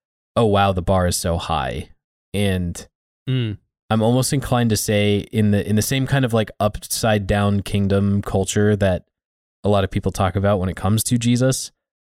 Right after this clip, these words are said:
Speaker 1: I almost wanna say, yes, he set the standard, but I think he came with a message to prove just how actually low the bar is to, like, love your enemy, love your neighbor. Like, that is really how it all condenses,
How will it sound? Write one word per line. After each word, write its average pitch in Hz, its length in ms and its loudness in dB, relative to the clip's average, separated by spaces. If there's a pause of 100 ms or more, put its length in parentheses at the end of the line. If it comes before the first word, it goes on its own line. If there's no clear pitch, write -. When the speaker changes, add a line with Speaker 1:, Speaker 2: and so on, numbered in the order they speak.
(340)
Speaker 1:
I 113 140 2
almost 127 260 2
wanna 135 160 2
say, 117 200 0
yes, 101 360 2
he 104 120 -2
set 107 200 -2
the 98 80 -2
standard, 101 540 0
but 107 100 2 (100)
I 98 120 0
think 107 240 -2
he 101 540 0 (520)
came 113 340 0
with 104 200 0
a - 40 2
message 95 640 -2
to 104 180 -2 (120)
prove 98 500 0
just - 320 -2
how 95 360 0
actually 92 480 -4
low 87 460 -2
the 85 120 -6
bar 78 320 -4
is 64 520 -8 (540)
to, 104 100 0
like, 87 280 -4 (540)
love 104 380 0
your 101 160 2
enemy, 78 440 -6 (720)
love 101 400 0
your 95 140 -2
neighbor. 76 460 -8 (760)
Like, 98 260 -2
that 117 240 0
is 117 260 -2
really 123 380 2
how 107 240 2
it 101 100 2
all 95 120 2
condenses, 82 840 -6